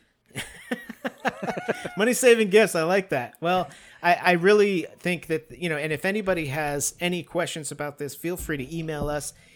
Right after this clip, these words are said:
at budget bros podcast at gmail dot com. I'd, I'd be happy to answer any questions about this spreadsheet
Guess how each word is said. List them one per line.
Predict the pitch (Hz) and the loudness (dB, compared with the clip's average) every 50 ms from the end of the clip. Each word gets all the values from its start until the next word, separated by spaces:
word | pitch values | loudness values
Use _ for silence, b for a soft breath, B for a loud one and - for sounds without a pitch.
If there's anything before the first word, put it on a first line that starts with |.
| B B | B B
at | - 131 117 139 156 - | -12 -12 -12 -12 -14 -8
budget | - 151 156 143 151 - - _ | -8 -8 -6 -6 -10 -12 -14 _
bros | - 139 139 139 143 143 139 - | -10 -8 -6 -6 -6 -6 -8 -10
podcast | - - 143 131 131 135 - - - 143 131 135 131 - - - - - _ _ - | -12 -12 -10 -10 -10 -10 -14 -14 -12 -10 -10 -10 -10 -12 -14 -16 -18 -20 _ _ -10
at | 135 127 - - | -10 -10 -10 -12
gmail | - - 135 143 139 135 131 127 123 | -12 -10 -8 -8 -8 -8 -8 -8 -10
dot | 135 127 117 117 _ | -10 -12 -12 -12 _
com. | - 143 139 139 135 | -12 -10 -10 -10 -10
I'd, | 131 123 - - | -12 -14 -8 -8
I'd | 147 143 135 | -8 -8 -6
be | 143 139 | -8 -8
happy | 127 139 151 147 151 147 | -6 -6 -6 -6 -6 -6
to | 135 | -8
answer | 123 143 143 143 - 135 | -8 -10 -12 -12 -10 -10
any | 156 160 160 | -10 -10 -8
questions | - - 160 147 - - 143 127 | -8 -8 -8 -8 -8 -12 -14 -14
about | 127 139 139 135 - | -12 -12 -12 -12 -12
this | 135 127 - | -10 -10 -10
spreadsheet | - - 139 139 135 - - 135 131 135 | -10 -10 -12 -12 -12 -12 -12 -12 -14 -14